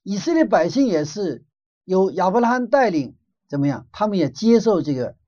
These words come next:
割礼，也就是盖上印了。上帝，你盖印了，把合同给我们，我们也盖上印了，是这样的一个行为。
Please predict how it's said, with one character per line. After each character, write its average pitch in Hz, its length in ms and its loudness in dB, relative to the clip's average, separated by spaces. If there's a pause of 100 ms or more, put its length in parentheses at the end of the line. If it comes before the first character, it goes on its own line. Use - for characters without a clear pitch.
割 156 220 0
礼， 143 120 0
也 113 100 -6
就 139 120 -6
是 139 80 -8
盖 143 240 -6
上 147 180 -12
印 160 140 -6
了。 - 140 -18 (580)
上 208 240 0
帝， 190 60 2
你 156 160 0
盖 175 160 2
印 170 180 2
了， 110 200 -4 (280)
把 143 140 -6
合 160 180 0
同 190 160 0
给 165 140 2
我 170 100 4
们， 110 200 -8 (200)
我 147 140 -4
们 196 120 0
也 156 80 0
盖 185 200 2
上 156 160 0
印 220 160 4
了， 139 240 0
是 190 80 -12
这 294 140 0
样 247 160 4
的 165 100 0
一 143 60 2
个 135 80 -4
行 127 320 -6
为。 110 200 -8